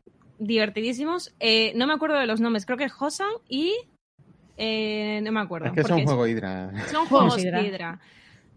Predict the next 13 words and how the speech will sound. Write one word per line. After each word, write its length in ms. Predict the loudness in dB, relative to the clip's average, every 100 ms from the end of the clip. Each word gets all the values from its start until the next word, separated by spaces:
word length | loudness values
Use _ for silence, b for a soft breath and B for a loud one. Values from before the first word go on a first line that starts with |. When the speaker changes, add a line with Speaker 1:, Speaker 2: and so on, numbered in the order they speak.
| -4
Speaker 1:
Eh, 680 | 0 2 2 2 2 0 -2
gente 240 | -2 -2 -2
Speaker 2:
Son 80 | 0
Speaker 1:
fantástica, 160 | 0
Speaker 2:
maravillosos. 480 | 2 2 2 0 0
Speaker 1:
divertidísima, 720 | -2 -4 -4 -6 -4 -2 0
Speaker 2:
<laughs> 40 | 2
Speaker 1:
maravillosos. 760 | 0 -2 -2 -4 -4 -4 -4 -6
Y, 600 | -6 -4 -2 -2 -4 -6 -6
y 120 | -4
es 100 | -4
verdad 320 | -2 -2 -2 -2
que, 260 | -6 -8